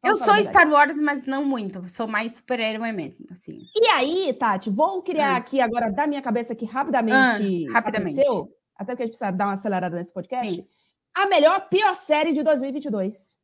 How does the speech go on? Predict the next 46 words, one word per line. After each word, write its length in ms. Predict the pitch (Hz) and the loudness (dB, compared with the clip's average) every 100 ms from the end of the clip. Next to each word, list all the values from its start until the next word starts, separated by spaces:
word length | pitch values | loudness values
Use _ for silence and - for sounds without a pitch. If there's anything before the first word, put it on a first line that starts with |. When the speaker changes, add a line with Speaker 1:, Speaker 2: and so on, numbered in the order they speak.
| _ - | _ -10
Speaker 1:
Melhor, 520 | 190 185 180 185 208 | -6 -4 -2 -2 -4
pior 500 | - 214 190 170 175 | -8 -8 -4 -2 -4
série. 520 | 180 - 170 - - - | -10 -12 -12 -12 -16 -6
Speaker 2:
E 120 | 349 | 0
aí 140 | 349 320 | 2 4
eu 120 | 339 | 2
vou 160 | 302 339 | 2 2
ter 260 | 339 311 | 2 0
que 80 | 330 | 0
trazer 380 | - 269 233 226 | -2 -2 2 2
aqui 440 | 226 226 247 285 - _ _ _ _ _ _ | 2 -2 -8 -8 -14 _ _ _ _ _ _
Speaker 1:
Traz. 480 | - 190 170 - - _ _ - | -2 -2 -2 -12 -20 _ _ 0
Speaker 2:
Casamento 480 | 359 294 262 277 | 2 2 0 -2
às 80 | 311 | -2
Cegas. 480 | 285 185 - - - _ _ _ | -2 -2 -4 -12 -20 _ _ _
Porque 280 | 494 480 370 | 6 6 4
aquilo 280 | 277 359 339 | 0 4 4
é 100 | 294 | 4
tão 440 | - - 415 330 | 0 -2 2 2
ruim 560 | 190 262 349 285 170 - | 0 0 0 0 -4 0
Speaker 1:
Ah, 380 | 262 269 254 254 | 6 10 10 10
Speaker 2:
e 40 | 254 | 8
Speaker 1:
eu 20 | |
Speaker 2:
é 20 | |
Speaker 1:
não 140 | 247 233 | 6 0
sei. 240 | - - - | -6 -14 -2
Speaker 2:
tanta 460 | 403 415 - - 294 | 2 2 2 2 2
vergonha 640 | 247 247 247 302 247 254 | 2 4 4 8 12 12
Speaker 1:
Engancha, 300 | 254 233 254 | 10 6 6
Speaker 2:
alheia. 60 | 220 | 6
Speaker 1:
né? 300 | 214 208 208 - | 2 -4 -6 -8
É, 240 | 247 269 | -4 0
Speaker 2:
Mas 220 | 285 359 339 | 2 2 0
Speaker 1:
essas 180 | 277 320 | 0 -2
Speaker 2:
assim, 40 | 277 | -2
Speaker 1:
aí. 80 | 262 | 0
Speaker 2:
Tati, 440 | 302 285 - 269 | 0 0 -6 -8
entrega 640 | 349 320 - 311 302 277 - | -4 -4 -2 -2 -2 -2 -6
tudo. 580 | - 339 247 165 185 190 | -2 0 0 0 -4 -2
Entrega 440 | 302 294 302 254 | -2 0 0 0
tudo 420 | 262 _ 359 254 | -4 _ 0 0
que 100 | 262 | 0
você 320 | 226 226 226 208 | -2 -2 -4 -6
quer 260 | - 220 | 0 0
de, 180 | 214 226 | 0 -2
de 100 | 185 | -2